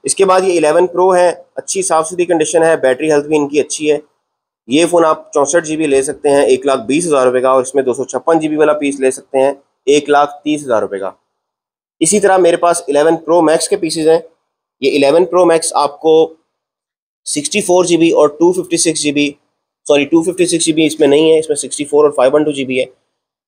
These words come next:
एक लाख चालीस हज़ार रुपये का मिलेगा, नाइंटी सिक्स percent battery है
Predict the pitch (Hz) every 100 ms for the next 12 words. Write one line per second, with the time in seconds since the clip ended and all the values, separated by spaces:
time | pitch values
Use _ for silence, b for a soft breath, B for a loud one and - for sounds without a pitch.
0 | _ _ _ _ _ _ _ _ _ _
1 | 147 160 170 175 170 156 165 180 170 160
2 | 170 165 156 160 143 139 147 156 - 160
3 | 165 139 123 147 151